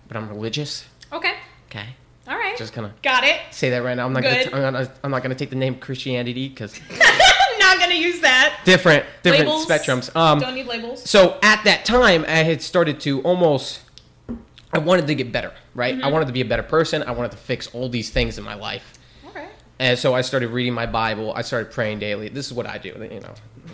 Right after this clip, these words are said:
Speaker 2: Each their own, man.
Speaker 1: Yeah, yeah.
Speaker 2: I don't
Speaker 1: So,
Speaker 2: judge.
Speaker 1: and so I started using her as a reason to go back to this.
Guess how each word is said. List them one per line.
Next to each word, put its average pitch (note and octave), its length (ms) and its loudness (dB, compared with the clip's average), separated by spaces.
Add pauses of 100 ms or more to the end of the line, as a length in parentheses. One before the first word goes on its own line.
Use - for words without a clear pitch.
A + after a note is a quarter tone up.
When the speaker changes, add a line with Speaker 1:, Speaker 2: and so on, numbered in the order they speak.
(160)
Speaker 2:
Each - 240 -4
their D#4 180 -2
own, B3+ 120 -4
man. B3 100 0
Speaker 1:
Yeah, C#3+ 80 6
yeah. A2+ 300 0
Speaker 2:
I C#4+ 100 2
don't C#4 140 -2
Speaker 1:
So, E3 300 6
Speaker 2:
judge. - 100 -6 (180)
Speaker 1:
and D#3 120 -6
so D3+ 120 -2
I C3+ 40 2
started C#3 260 0
using D3 380 0
her D3 520 2 (1040)
as E3+ 160 4
a C#3 40 -2
reason D#3+ 600 2
to - 100 -8
go C#3+ 220 0
back C3+ 320 -4
to A#2 100 -8
this. - 500 -12